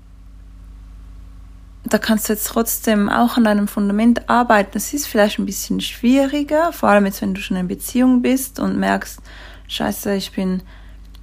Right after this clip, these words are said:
pff, extrem eifersüchtig, ich bin selber extrem unsicher, et cetera, et cetera", ist es natürlich schwieriger, aber auch da ist es möglich.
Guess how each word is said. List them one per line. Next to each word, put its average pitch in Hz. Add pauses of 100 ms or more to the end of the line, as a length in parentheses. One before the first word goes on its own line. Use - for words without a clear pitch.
(420)
pff, -
extrem -
eifersüchtig, 196
ich -
bin 185
selber 190
extrem -
unsicher, 196 (360)
et 208
cetera, 208
et 185
cetera", 202 (520)
ist 226
es -
natürlich 190
schwieriger, 214 (400)
aber 254
auch 254
da 254
ist -
es -
möglich. 208